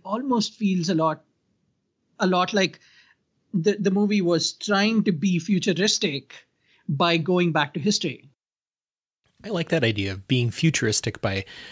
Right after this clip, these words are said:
Speaker 2: by going back. And, and <clears throat> I think, you know, one thing that has always sort of made me think about it is that moment on the Reliant when, when Khan points and he sees the Enterprise.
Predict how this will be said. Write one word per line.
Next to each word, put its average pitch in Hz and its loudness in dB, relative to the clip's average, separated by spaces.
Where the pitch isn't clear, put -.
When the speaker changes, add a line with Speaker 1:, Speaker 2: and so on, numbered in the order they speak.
Speaker 2:
by 107 0
going 110 -2
back. 104 -6
And, 110 -6
and 123 -6
<clears throat> - -8
I 135 0
think, 147 -4
you 127 0
know, 113 0
one 110 -2
thing 117 0
that 104 -2
has 104 -2
always 107 0
sort 104 -2
of 95 -10
made 95 -4
me 104 -4
think 107 -6
about 98 -4
it 90 -8
is 92 -8
that 101 -2
moment 117 0
on 107 0
the 101 -2
Reliant 95 -2
when, 107 -6
when 104 -2
Khan 113 0
points - -4
and 101 -4
he 104 -2
sees 123 4
the 101 0
Enterprise. - -6